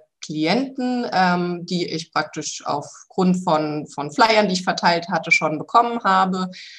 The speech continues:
Ähm, und dann war eben eine Pause dazwischen durch Schwangerschaft und Elternzeit. Und als dieses Thema wieder aufkam, war ganz klar, ähm,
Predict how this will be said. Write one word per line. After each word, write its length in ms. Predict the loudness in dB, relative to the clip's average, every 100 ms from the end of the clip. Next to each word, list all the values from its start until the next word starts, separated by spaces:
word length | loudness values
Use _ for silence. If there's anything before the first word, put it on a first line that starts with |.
| -20 _ 0
Ähm, 360 | 4 6 4 -2
und 160 | 0
dann 160 | 0 4
war 240 | 6 6
eben 160 | 2 -2
eine 120 | -6
Pause 400 | -2 0 0 0
dazwischen 760 | -4 -4 -4 -4 -2 -4 -4
durch 360 | -2 -2 -4 -6
Schwangerschaft 720 | -2 0 0 0 0 -2 -4
und 160 | -10 -4
Elternzeit. 800 | -2 0 -2 0 2 4 4 0 -4
Und 260 | -4 -4 -2
als 200 | -2 -4
dieses 260 | -8 -8
Thema 320 | -4 0 2
wieder 260 | 2 0 2
aufkam, 540 | 2 0 -2 0 2
war 100 | 2
ganz 240 | 2 0 -2
klar, 460 | -2 2 2 0 -10 -20 -20 _ _ _ -6
ähm, 580 | -4 -4 -6 -10 -12